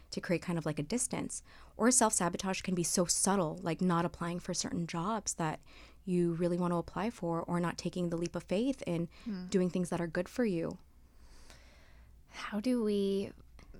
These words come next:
Speaker 2: recognize when we're self-sabotaging?
Speaker 1: That's where I kind of feel like therapy comes in,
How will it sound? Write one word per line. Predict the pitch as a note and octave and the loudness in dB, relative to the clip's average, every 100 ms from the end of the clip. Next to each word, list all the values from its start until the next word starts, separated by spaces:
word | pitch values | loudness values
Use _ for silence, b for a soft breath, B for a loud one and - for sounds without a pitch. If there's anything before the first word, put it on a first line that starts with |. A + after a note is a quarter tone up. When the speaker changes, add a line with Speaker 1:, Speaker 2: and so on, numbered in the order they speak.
| - - - A3 | -20 -20 -16 -6
Speaker 2:
recognize | F3+ G#3+ C#4+ A3 G3+ A2+ - - | -4 2 4 4 2 0 0 0
when | A3+ G3+ | 0 -2
we're | G3+ | 0
self-sabotaging? | G3 - - - - - B3 - - - A#3+ B3+ C4 C#4+ C#4 - - | 0 0 -2 0 0 0 -4 -6 -4 -4 -4 -6 -6 -10 -10 -12 6
Speaker 1:
That's | G3+ - | 6 6
where | D#4+ | 2
I | D4+ | 4
kind | C4 C4+ | 6 4
of | |
feel | B3+ A3 | 4 2
like | G3 - | 0 0
therapy | D#3 E3 G#3 | -2 0 -2
comes | A#3+ C4 C4 | -2 2 2
in, | D4+ | 2